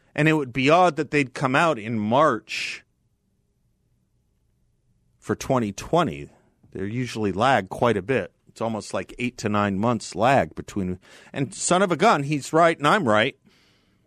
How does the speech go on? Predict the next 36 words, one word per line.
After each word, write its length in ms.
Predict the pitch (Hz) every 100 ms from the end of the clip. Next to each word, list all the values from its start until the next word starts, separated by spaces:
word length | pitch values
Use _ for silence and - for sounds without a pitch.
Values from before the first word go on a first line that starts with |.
| _ _ _ _ _ _ _
There's 160 | - 175
no 140 | 214
federal 420 | - - 151 139 113
government 760 | - 120 107 104 104 - - _ _ -
information 800 | 117 - 107 101 98 - 107 123 _ _ _ -
on 160 | 123
a 40 | 104
rise 460 | 98 104 104 104
in 80 | 98
hate 260 | 87 113 -
crimes 360 | - 104 95
amongst 420 | 95 95 92 - 92
Asians. 480 | 101 107 143 - - - _ _ _ _
It's 200 | 127 120
all 180 | 151 180
based 600 | 127 - 160 156 - -
on 160 | 131 123
a 160 | 110 - _ _ _
organization 720 | 143 151 156 127 151 143 - 143
that 120 | 131
was 200 | 117 -
founded 500 | - 139 147 143 120
last 400 | 123 127 117 -
year, 160 | 151
a 60 | 101
think 280 | - 147 135
tank 280 | - 120 110
lobby 360 | 127 143 127
organization 800 | 107 95 107 98 - 101 95 107
called 240 | - 104 92
Stop 400 | - 120 123 -
A 60 | 123
A 420 | 127 - 120 120
P 320 | - 123 123
I 260 | - 117 104
Hate. 460 | - 180 - _